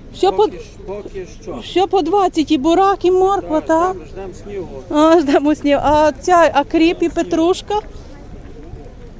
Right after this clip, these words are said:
Speaker 2: По десять ще може.
Speaker 1: По десять. А така квасоля? Оце гарно. Скільки літра такої квасолі?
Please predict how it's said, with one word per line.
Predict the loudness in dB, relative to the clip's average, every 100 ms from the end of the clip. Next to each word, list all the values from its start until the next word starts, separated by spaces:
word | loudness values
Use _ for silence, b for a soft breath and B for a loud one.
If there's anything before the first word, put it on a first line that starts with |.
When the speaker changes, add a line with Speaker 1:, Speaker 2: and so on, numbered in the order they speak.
| -18 -16 -18 -16 -16
Speaker 2:
По |
десять | -10 -8 -8 -10 -18
ще | -16
може. | -16 -12 -2
Speaker 1:
По | 0
десять. | 2 4 2 0 -8 -10 -12 B B
А | -2
така | 0 -2
квасоля? | 2 0 2 2 4 4 0 -2 -10 -18 -18 -16 -16 -16 -18 -18 -18 -16 -18 -10 -6
Оце | -4 -2
гарно. | -2 -2 -4 -6 -10 -14 -16 -16 -16 -16 -16 -16 -14 -16 -16 -16 -18 -18 -2
Скільки | 2 4 6
літра | 6 4 2
такої | 2 2 2
квасолі? | -2 -8 -8 -8 -8